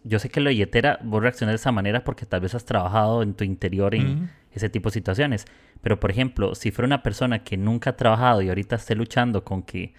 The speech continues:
Speaker 1: todo le molesta o que vive eno-, porque una cosa es molestarse, otra cosa es vivir enojados, ¿no?
Speaker 2: Claro.
Speaker 1: Porque hay gente que vive enojada con todo, nadie le puede hacer nada,
Speaker 2: Ujú.
Speaker 1: todo le molesta, todo le resiente. Pero ¿cómo le podemos decir a una persona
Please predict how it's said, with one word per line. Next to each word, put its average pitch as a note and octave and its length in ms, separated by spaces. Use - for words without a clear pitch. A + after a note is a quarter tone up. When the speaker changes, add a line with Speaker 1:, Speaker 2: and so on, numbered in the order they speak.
Speaker 1:
todo A#2+ 180
le C3+ 100
molesta B2 600
o G#2+ 100
que - 120
vive G#2+ 100
eno-, B2 200
porque A#2+ 220
una C#3+ 100
cosa E3 200
es E3+ 60
molestarse, C#3+ 560
otra B2 280
cosa B2+ 200
es B2 80
vivir A2 180
enojados, G2+ 540
¿no? G2+ 220
Speaker 2:
Claro. G#2 200
Speaker 1:
Porque G2+ 320
hay G2 60
gente A2+ 200
que - 140
vive G2+ 140
enojada A2 360
con F#2 160
todo, A#2 300
nadie G#2+ 200
le A2 80
puede G#2+ 140
hacer A2 180
nada, B2+ 380
Speaker 2:
Ujú. C3+ 100
Speaker 1:
todo A2 300
le G2 120
molesta, G#2 560
todo A2+ 140
le A2+ 100
resiente. C3+ 400
Pero A2+ 200
¿cómo C#3 160
le D3 80
podemos B2+ 300
decir A2+ 240
a - 20
una C3+ 160
persona A#2+ 520